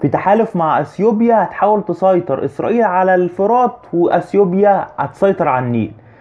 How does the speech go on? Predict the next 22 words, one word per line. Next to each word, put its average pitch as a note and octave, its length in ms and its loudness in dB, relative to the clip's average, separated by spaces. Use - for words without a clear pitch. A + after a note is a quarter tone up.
فهنا G3+ 220 0
في G#3+ 120 -2
تطويق G3 420 0
لمصر، F3+ 500 -2
تطويق C#3 360 -2
لمصر، E3 440 0
انه C#3 140 -2
بيقول D3 180 2
لك: C3+ 100 0
"تنشف G3 320 -2
المياه F#3 200 0
من F#3+ 80 0
البحر F3+ 280 -2
ويجف E3 320 -2
النهر F#3 320 -2
وييبس، F#3 640 -2
وتنتن F3 600 0
الأنهار F3 540 0
وتضعف E3+ 600 -2
وتجف D#3 540 -4
سواقي F3 440 -2
مصر". - 440 -6